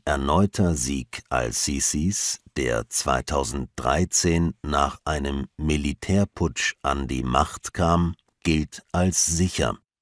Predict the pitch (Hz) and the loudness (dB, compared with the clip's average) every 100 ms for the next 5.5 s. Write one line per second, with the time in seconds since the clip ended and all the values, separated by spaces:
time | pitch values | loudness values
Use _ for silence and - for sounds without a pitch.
0 | _ _ _ _ _ _ _ - 76 78 | _ _ _ _ _ _ _ -2 0 2
1 | 78 73 - 78 101 110 - 87 85 - | 2 0 0 2 2 2 0 0 0 0
2 | 85 78 - 82 82 87 69 78 69 - | 0 0 0 0 2 0 2 0 0 0
3 | 78 67 73 90 120 - 85 - - 80 | 2 2 2 0 -2 0 0 0 -2 -2
4 | - 71 71 69 69 - - - 110 - | 0 0 2 2 2 -6 -12 2 2 4
5 | 104 - 80 76 67 | 2 2 0 0 -2